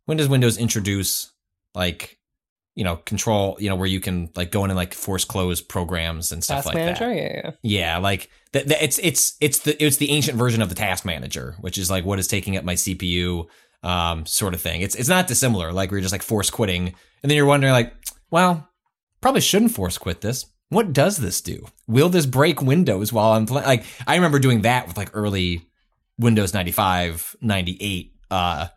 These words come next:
Speaker 1: as games were making the transition to DirectX and also having similar technical struggles. Like, sometimes it was managing literal task manager to see if you could get a game to, it would usually boot, but it's like, "Can I get terminal velocity to run a little bit faster?"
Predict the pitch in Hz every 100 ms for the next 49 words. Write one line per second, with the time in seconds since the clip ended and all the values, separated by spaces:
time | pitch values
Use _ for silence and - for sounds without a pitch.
0 | _ - 110 - 110 95 101 101 101 95
1 | 87 95 90 95 87 82 90 90 87 101
2 | 82 - - - _ _ _ _ 98 90
3 | - 113 107 104 98 90 - 98 90 85
4 | - 64 87 85 90 85 82 82 87 -
5 | - 98 92 90 82 85 92 92 85 85
6 | 82 - _ _ _ _ _ 110 101 92
7 | - 92 87 95 85 85 82 78 - 92
8 | 87 80 - 80 85 87 85 80 - 76
9 | 71 82 _ _ _ _ - 123 175 120
10 | 87 98 90 - - 87 90 87 - -
11 | 165 202 - - 156 165 160 104 85 87
12 | 101 135 139 143 135 _ _ _ _ _
13 | _ - 87 110 92 92 107 98 - 101
14 | 104 - 120 117